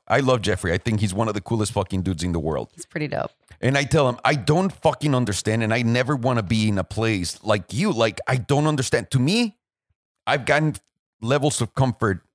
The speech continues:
Speaker 1: as I'm, I've been rising through the ranks of social media, if you want, or attention or whatever. I get to a certain point,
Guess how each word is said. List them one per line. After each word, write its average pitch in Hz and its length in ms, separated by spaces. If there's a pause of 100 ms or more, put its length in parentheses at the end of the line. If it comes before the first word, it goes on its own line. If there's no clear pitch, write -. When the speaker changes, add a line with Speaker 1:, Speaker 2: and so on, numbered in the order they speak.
(180)
Speaker 1:
as 98 160
I'm, 113 260
I've 104 160
been 104 200
rising 101 500
through 95 180
the 87 320 (440)
ranks 107 300
of 101 80
social 107 300
media, 98 280
if 85 80
you 98 100
want, 95 320
or 95 140
attention 95 440
or 90 80
whatever. 85 440 (400)
I 101 100
get 135 160
to 180 60
a 160 40
certain 170 200
point, 127 400